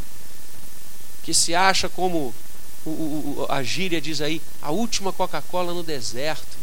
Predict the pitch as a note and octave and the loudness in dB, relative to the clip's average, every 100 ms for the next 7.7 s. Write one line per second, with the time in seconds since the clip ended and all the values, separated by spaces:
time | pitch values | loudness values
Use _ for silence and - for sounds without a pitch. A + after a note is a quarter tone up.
0 | - D#3 - D#3+ - - F3 - D3+ F3 | -2 -2 -2 0 0 0 0 0 0 0
1 | C#3+ - D#3 E3 C3+ D#3+ E3+ D3 B2+ D#3+ | 0 0 0 0 0 -2 -2 0 0 0
2 | E3 C3 D#3 E3 - E3 F3 D#3 F3+ G#3+ | 0 0 0 0 0 0 0 0 0 0
3 | - - A#3+ A#3+ A2+ - - - - - | 0 0 0 0 0 0 0 0 0 0
4 | - F#3+ G#3 G#3 - C#3 D#3+ F3 - - | 0 0 0 0 0 0 0 0 0 0
5 | - - - - - - - - - - | 0 0 0 0 0 0 0 0 0 0
6 | - - - - D3 - F3+ C3+ - E3 | 0 0 0 0 0 0 0 0 0 0
7 | G3+ F3 D#3 E3+ E3+ E3 | 0 0 0 2 2 2